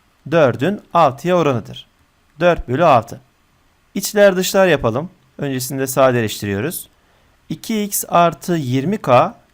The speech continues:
eşittir üç x'tir. X'leri sağ tarafa atarsanız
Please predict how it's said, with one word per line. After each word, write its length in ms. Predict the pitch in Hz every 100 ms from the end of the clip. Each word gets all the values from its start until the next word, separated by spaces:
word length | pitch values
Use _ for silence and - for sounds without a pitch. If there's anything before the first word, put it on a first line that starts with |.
| -
eşittir 480 | 170 - 131 226 233
üç 220 | 190 -
x'tir. 420 | 110 - - - _ _ _ _ _ _ _ -
X'leri 400 | 202 - 185 180
sağ 240 | 190 170
tarafa 320 | 139 120 139
atarsanız 640 | 151 170 120 - 139 220